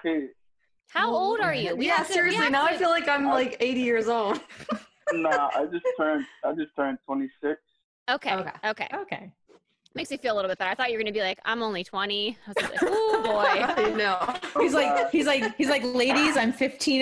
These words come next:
Speaker 4: and a half. I get my driver's license next month."
Speaker 1: <laughs>
Speaker 2: All right. So just to give some people a little bit of background about you, uh, Jarvis, you have really been coming onto the Twitter scene as of recently. Um, you're an offensive lineman. You're vying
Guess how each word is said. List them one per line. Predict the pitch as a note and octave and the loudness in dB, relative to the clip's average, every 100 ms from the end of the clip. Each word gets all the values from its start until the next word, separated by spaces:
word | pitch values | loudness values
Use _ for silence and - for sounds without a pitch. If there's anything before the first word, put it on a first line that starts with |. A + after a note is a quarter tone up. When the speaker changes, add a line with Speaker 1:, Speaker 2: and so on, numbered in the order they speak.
| C4 | 0
Speaker 4:
and | A#3 | 0
a | D4 | 2
half. | A3+ C#4+ F4 | 4 2 2
I | F#4 | 2
get | A#3+ G#4+ | 4 2
my | G#3+ | 2
driver's | F4 G3+ A#3+ C#4 | 4 4 2 2
license | B3 B3 C4+ A3 | 2 2 2 2
next | G#3+ - | 2 2
month." | A3 A3+ D4+ - | 2 2 2 2
Speaker 1:
<laughs> | E4 G#3+ B3 G#3+ - - _ - _ - | 2 2 2 2 -2 -8 _ -20 _ -6
Speaker 2:
All | - D#4+ | 0 2
right. | A3 D#3 C3 - - | 2 2 -2 -4 0
So | D#4+ D4+ D4 C4 | 2 4 2 0
just | G4+ - | -4 -2
to | |
give | C5 G4+ | -2 -2
some | - D#4+ | -2 -4
people | D#4+ C#4 C4+ | -4 -2 0
a | B3 | 0
little | B3+ | 0
bit | A#3+ | 0
of | A3+ | 0
background | G3+ G3 G#3 G3 | 0 0 0 -2
about | G3+ G3 F#3 | 0 0 0
you, | G3 F#3 F#3 F3+ F#3 | -2 0 0 0 0
uh, | F#3+ F#3 F#3 | 0 0 0
Jarvis, | A3 C4+ G#3 G3 F#3+ - - _ _ _ _ G#3 - | -2 0 2 2 -2 -4 -12 _ _ _ _ -18 -12
you | A3+ D4 F#4 A#4 A#4+ - | -4 0 2 2 0 -2
have | - D4+ B3+ - - | -2 -2 -2 -8 -6
really | C4+ F4 G4 | -2 0 0
been | D#4 C#4 | -2 -2
coming | D4 B3+ A#3+ | -2 -2 0
onto | G#3+ A3 | 0 -2
the | G3+ | -6
Twitter | G3 - A3 G#3+ | -6 -2 -2 -2
scene | - A3+ G3+ F#3+ | -2 -2 -2 -2
as | E3+ G#3 | 0 0
of | A3+ G#3 | -2 -2
recently. | G3 F3+ G3 B2+ F#3+ F#3 F3+ - | -2 -2 -4 -4 -2 -2 -2 -2
Um, | G3 F#3+ F3+ F3+ - | 0 0 0 -2 -4
you're | A3 | -2
an | A3 | 0
offensive | - C4+ E4+ E4+ C#4+ | 0 0 -2 -2 -2
lineman. | A#3+ A3+ A3 A3 A3 G#3+ | 0 0 0 -2 -2 -2
You're | G3 F#3 | -4 -2
vying | G3 A3 C4 C4 | 0 0 0 0